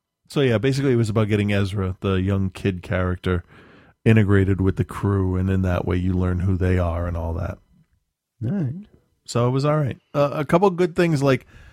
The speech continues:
Speaker 1: like how they, uh, steal what they need to help the people, and they jump to hyperspace, and then they come right back to the planet.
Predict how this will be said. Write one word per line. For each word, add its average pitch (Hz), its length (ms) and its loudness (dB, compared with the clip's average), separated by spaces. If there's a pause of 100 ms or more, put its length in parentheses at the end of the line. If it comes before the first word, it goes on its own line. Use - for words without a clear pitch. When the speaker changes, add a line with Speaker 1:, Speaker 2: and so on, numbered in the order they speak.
(240)
Speaker 1:
like 123 160 0
how 127 440 2
they, 117 400 2 (500)
uh, 101 240 2
steal 120 400 2
what 113 160 2
they 110 140 2
need 107 440 0 (280)
to 107 160 2
help 104 200 2
the 101 80 -4
people, 104 520 0
and 101 580 0 (140)
they 101 180 2
jump 107 280 2
to 110 100 2
hyperspace, 101 760 0 (420)
and 107 140 4
then 104 140 4
they 101 160 4
come 107 320 -2
right 101 180 0
back 104 220 0
to - 120 -4
the 101 80 -6
planet. 107 440 0